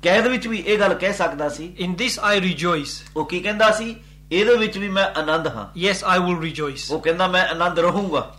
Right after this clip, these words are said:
Speaker 2: May the Lord teach us this valuable lesson।
Speaker 1: ਨਾ ਪ੍ਰਭੂ ਯੀਸ਼ੂ ਮਸੀਹ ਸਾਨੂੰ ਇਹ ਇੱਕ ਬਹੁਤ ਚੰਗਾ ਤੇ ਕੀਮਤੀ ਸਬਕ ਸਿਖਾਵੇ।
Speaker 2: Shall we pray?
Speaker 1: ਅਸੀਂ ਪ੍ਰਾਰਥਨਾ ਕਰੀਏ।
Speaker 2: Father, we thank you for the,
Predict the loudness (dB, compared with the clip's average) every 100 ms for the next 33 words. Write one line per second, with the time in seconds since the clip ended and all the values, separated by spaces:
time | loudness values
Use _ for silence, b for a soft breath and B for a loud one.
0 | -4 -2 0 0 0 0 -4 -6 -4 -8
1 | -8 -6 -4 -2 -4 -6 -6 -6 -8 -8
2 | -2 -2 0 0 0 0 -2 -2 -4 -6
3 | -4 -2 -2 -2 0 0 0 -2 -6 0
4 | 2 2 0 -4 -2 2 2 2 -4 B
5 | -10 -6 -4 -4 -4 -4 0 0 -2 -6
6 | -4 -4 -4 -10 -4 -4 -4 -4 -4 -2
7 | -6 -6 -2 2 4 2 -2 -4 -8 -10
8 | -4 2 4 4 0 -4 -2 -2 -2 -4
9 | -6 -6 -8 -2 0 2 0 -6 -8 -4
10 | -4